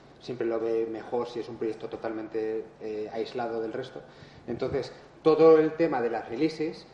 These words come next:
se crea con este bot, que es diferente al bot que usamos en Minerva. Por esta misma razón, tampoco queremos utilizar los propios recursos de Minerva y no queremos que esté la,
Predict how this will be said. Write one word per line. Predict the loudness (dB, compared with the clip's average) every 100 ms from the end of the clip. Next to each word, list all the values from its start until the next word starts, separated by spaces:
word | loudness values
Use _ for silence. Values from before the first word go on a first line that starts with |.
| -20
se | -14 -4 -4 -4 -18 -18
crea | -2 2 4 2
con | -2
este | 0 2
bot, | 4 2
que | 2
es | 0
diferente | 0 -2 -4 0
al | 0
bot | 2 -2 -2 -14 -20 -20 -8
que | -8
usamos | -8 -12 -10
en | -10
Minerva. | -10 -14 -18 -20 -20 -20 -20 -20 -20 -20 -20 -20 -20 -20 -20 2
Por | 4
esta | 4 2
misma | 0 2 2
razón, | 0 0 0
tampoco | 0 2 2 4
queremos | 0 0 -4
utilizar | -4 -6 -2 -2 -2 -8 -6
los | -8 -8 -16 -8
propios | -4 -4
recursos | -6 -10 -10 -8
de |
Minerva | -6 -4 -4 -6
y |
no | -6
queremos | -8 -8 -8
que | -8 -6 -6
esté | -8 -6 -6 -6 -6
la, | -8